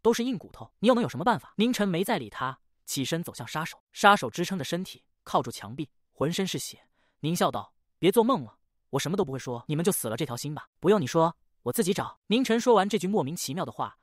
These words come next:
大手一抓，灵力涌动，搜魂术。这是他第二次施展搜魂术，因为动了真火，所以力度很大，直接粗暴地将杀手的魂魄从脑域扯出，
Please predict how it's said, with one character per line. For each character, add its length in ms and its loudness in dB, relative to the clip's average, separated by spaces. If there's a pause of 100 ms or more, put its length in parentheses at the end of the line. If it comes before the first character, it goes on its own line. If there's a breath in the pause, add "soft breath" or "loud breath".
(180)
大 180 4
手 160 -10
一 80 -8
抓， 240 -6 (260)
灵 240 -4
力 120 -4
涌 180 -12
动， 140 -8 (120)
搜 300 4
魂 180 2
术。 300 2
这 100 10
是 120 4
他 100 2
第 160 2
二 100 4
次 120 -4
施 120 -6
展 140 -6
搜 180 -2
魂 160 -6
术， 220 -10 (240)
因 100 -4
为 80 0
动 120 -4
了 60 -8
真 200 -4
火， 220 -20 (240)
所 160 4
以 80 6
力 120 0
度 100 -4
很 180 -12
大， 220 -10 (280)
直 160 4
接 120 2
粗 200 -4
暴 100 4
地 80 -2
将 160 -6
杀 160 -2
手 120 -8
的 60 -16
魂 180 -10
魄 260 -4 (140)
从 180 -8
脑 180 -4
域 100 -6
扯 180 -14
出， 260 -8